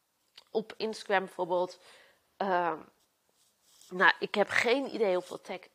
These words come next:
eh, tags er dan naar voren komen, maar er komen heel veel verschillende accounts. En hoe kan ik er dan voor zorgen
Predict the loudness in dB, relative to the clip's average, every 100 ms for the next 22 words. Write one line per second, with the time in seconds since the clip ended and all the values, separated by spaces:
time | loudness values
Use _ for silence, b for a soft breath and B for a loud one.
0 | -6 -2 -2 -2 -4 -6 -6 -6 -6 -8
1 | -6 -4 -4 -4 -2 -2 2 2 4 4
2 | 2 B B B B _ 2 2 0 2
3 | 2 0 0 6 8 6 -4 -8 -8 -6
4 | -8 -10 -4 -2 0 -4 -12 b b b
5 | b -4 0 2 2 2 2 0 -2 -2
6 | -4 0 2 4 4 2